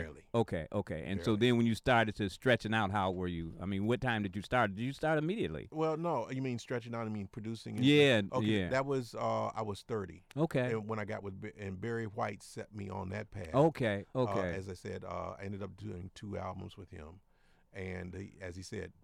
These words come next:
Speaker 1: "John, have you ever thought about being a producer?" Actually, I had did just a little bit of it with Walter Williams of the O Jays
Speaker 2: Oh, okay.
Speaker 1: and, and Eddie Levert.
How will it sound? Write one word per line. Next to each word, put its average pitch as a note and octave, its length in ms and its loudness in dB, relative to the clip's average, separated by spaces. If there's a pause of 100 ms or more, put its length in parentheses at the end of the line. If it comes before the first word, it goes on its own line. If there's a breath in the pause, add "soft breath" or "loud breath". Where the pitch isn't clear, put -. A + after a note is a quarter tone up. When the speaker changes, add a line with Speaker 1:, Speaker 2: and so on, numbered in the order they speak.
(120)
Speaker 1:
"John, F#2+ 360 -8
have F#2 160 -10
you F#2 60 -6
ever F2+ 100 -8
thought F#2+ 200 -12
about F2+ 240 -10
being F2+ 160 -10
a - 20 -16
producer?" A2+ 440 -10 (220 soft breath)
Actually, D3 300 -4
I C3+ 60 -2
had A#2+ 240 -4
did B2 320 -4
just C#3 360 -4
a G#2+ 80 -8
little A#2 540 0
bit A#2 180 -4
of F#2 160 -4
it F#2 120 -8
with F#2+ 140 -6 (140)
Walter G#2 380 -4
Williams F#2+ 320 -6
of F#2+ 100 -8
the F2+ 120 -6
O G2+ 120 -4
Jays - 440 -14
Speaker 2:
Oh, C#3 160 6
okay. G2+ 360 2
Speaker 1:
and, F#2+ 280 -6
and F#2 120 -6
Eddie F#2+ 220 -4
Levert. F2+ 420 -6